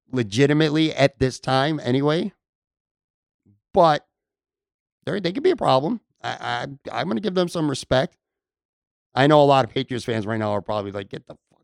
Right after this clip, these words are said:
out of here. You got the Patriots ranked below the Jacksonville Jaguars." Steelers fans too, but yes, I do. One more team, and then we'll get to a quick break here. Uh,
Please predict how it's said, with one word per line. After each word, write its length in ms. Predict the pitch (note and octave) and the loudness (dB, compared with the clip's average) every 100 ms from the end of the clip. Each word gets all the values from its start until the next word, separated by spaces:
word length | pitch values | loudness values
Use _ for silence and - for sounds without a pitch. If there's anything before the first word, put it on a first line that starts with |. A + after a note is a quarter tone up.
| - | -14
out 100 | F#2+ | -12
of 60 | |
here. 160 | F2 F#2 | -8 -8
You 180 | F#2 A2 | -6 -4
got 200 | A2+ G#2 | -4 -4
the 80 | - | -12
Patriots 720 | - A#2 A2 C3+ A#2 A2 - | -10 -10 -8 -6 -4 -6 -6
ranked 380 | G#2 A2 - | -6 -6 -6
below 300 | - G2+ G#2 | -8 -2 -2
the 120 | G2+ G#2 | -2 -6
Jacksonville 460 | G#2 G2+ G#2 G2+ | -6 -8 -8 -8
Jaguars." 480 | F#2 G2 F#2+ F#2+ G2+ | -8 -8 -8 -8 -2
Steelers 260 | G#3 G#3 E3+ | 2 2 2
fans 280 | F3 D3 | 0 0
too, 200 | - D3+ | -2 -4
but 260 | - C3 D3 _ _ _ _ _ _ _ _ _ _ _ _ _ _ | 0 0 -2 _ _ _ _ _ _ _ _ _ _ _ _ _ _
yes, 320 | G#2 D#3 F3+ | 2 2 6
I 80 | F3 | 4
do. 260 | C#3 F2 - _ _ _ _ | 2 -4 -12 _ _ _ _
One 240 | - B2+ G#3+ | 0 4 6
more 160 | G#3+ | 6
team, 240 | F#3+ F#3+ E3+ | 4 2 2
and 80 | D#3+ | 4
then 100 | E3 | 6
we'll 220 | D#3 C#3+ | 6 4
get 160 | C#3 | 2
to 120 | - C3 | 0 -2
a 60 | |
quick 240 | - B2+ G#2+ | -2 -4 -2
break 220 | A#2+ - | -4 -4
here. 300 | A2+ A2+ G#2+ | -4 -4 -2
Uh, 320 | B2+ B2+ A#2+ | 0 2 0